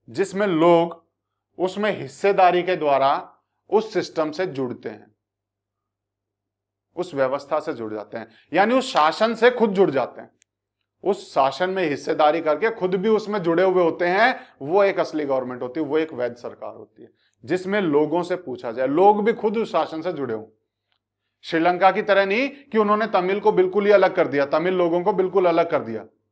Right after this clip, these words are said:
अपने शासन से, वो लेजिटिमेट हो ही नहीं सकती। लेजिटिमेट शासन वो है क्योंकि जिन लोगों पे शासन कर रहे हो वो लोग अगर तुमसे जुड़े नहीं है तो उसको शासन नहीं कहेंगे।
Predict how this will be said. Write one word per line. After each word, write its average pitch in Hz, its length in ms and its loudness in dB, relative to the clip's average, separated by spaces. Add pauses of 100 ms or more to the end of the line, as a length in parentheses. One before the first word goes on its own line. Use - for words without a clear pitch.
(460)
अपने 156 260 -2
शासन 120 340 -4
से, 107 160 -20 (460)
वो 175 240 -6
लेजिटिमेट 170 640 -6
हो 151 80 -8
ही 160 40 -6
नहीं 170 100 -14
सकती। - 380 -20
लेजिटिमेट 170 680 -4
शासन 147 380 -8
वो 147 220 -2
है 135 120 -4 (560)
क्योंकि 226 220 0
जिन 180 200 0
लोगों 208 320 4
पे 208 140 0
शासन 170 400 0
कर 170 180 2
रहे 185 180 6
हो 170 520 2
वो 160 200 6
लोग 220 220 8
अगर 208 180 2
तुमसे 180 320 -4
जुड़े 147 260 2
नहीं 165 120 -4
है 196 60 -4
तो 233 120 -6
उसको - 220 -12
शासन 147 320 -4
नहीं 170 120 -14
कहेंगे। 147 280 -18